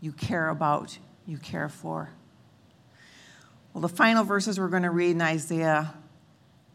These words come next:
talk about those loved ones that we care for.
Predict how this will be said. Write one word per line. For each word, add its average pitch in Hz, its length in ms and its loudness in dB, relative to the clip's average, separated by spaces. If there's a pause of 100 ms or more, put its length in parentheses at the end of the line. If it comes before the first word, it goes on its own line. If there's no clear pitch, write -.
(460)
talk 175 360 2
about 151 380 -2
those 151 260 -6
loved 143 300 0
ones 156 280 -10
that - 160 -8
we 156 100 -10
care 139 300 -10
for. - 380 -14